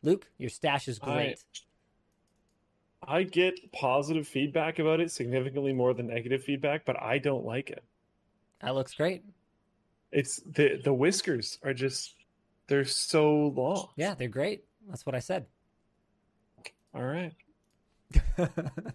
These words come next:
Speaker 1: Um, what else we got here? Angelo says, "Play Star Citizen with my Oregon Eye, please." Mostly asking Luke. Linus is too much of a troll.
Speaker 2: Nah.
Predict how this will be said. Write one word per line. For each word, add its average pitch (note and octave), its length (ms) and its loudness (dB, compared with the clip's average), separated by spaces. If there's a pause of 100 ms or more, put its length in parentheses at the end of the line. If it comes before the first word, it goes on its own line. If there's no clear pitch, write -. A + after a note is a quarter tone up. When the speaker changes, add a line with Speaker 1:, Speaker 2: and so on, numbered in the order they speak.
(560)
Speaker 1:
Um, E3+ 720 8 (160)
what F3+ 140 -2
else D3+ 180 4
we C#3+ 80 -2
got C3 240 0
here? B2+ 440 -2 (400)
Angelo F3+ 360 0
says, D#3 240 -2
"Play G#3+ 280 4
Star F#3 320 4
Citizen F3 380 -2
with E3 140 -2
my D#3+ 140 0
Oregon E3 420 2
Eye, C3 120 0
please." A2+ 540 -4 (240)
Mostly C#3 340 0
asking C3 340 -2
Luke. B2 280 -4
Linus A#2+ 300 -6
is B2 100 -10
too - 140 -12
much B2 200 -8
of A2+ 100 -8
a A2+ 40 -8
troll. A#2 540 -4 (2000)
Speaker 2:
Nah. D3+ 540 6